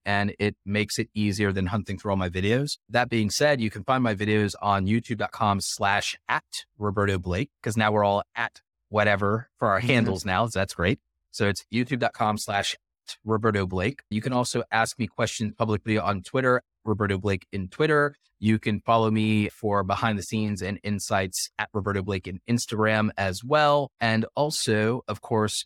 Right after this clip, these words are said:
Speaker 1: you can feel free to work with me at awesome creator academy dot com. That's what they can do. And just remember that my goal is to help you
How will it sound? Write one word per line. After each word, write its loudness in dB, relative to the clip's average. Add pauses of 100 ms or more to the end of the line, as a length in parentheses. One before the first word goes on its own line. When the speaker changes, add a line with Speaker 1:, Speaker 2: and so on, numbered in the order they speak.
Speaker 1:
you 4
can -4
feel -2
free 0
to 0
work -2
with -4
me 2
at -2
awesome 2
creator 0
academy 0 (140)
dot -6
com. -2 (320)
That's -2
what 0
they 0
can 2
do. 2 (140)
And 2
just -4
remember 0
that 2
my 2
goal 2
is 0
to -2
help 0
you 2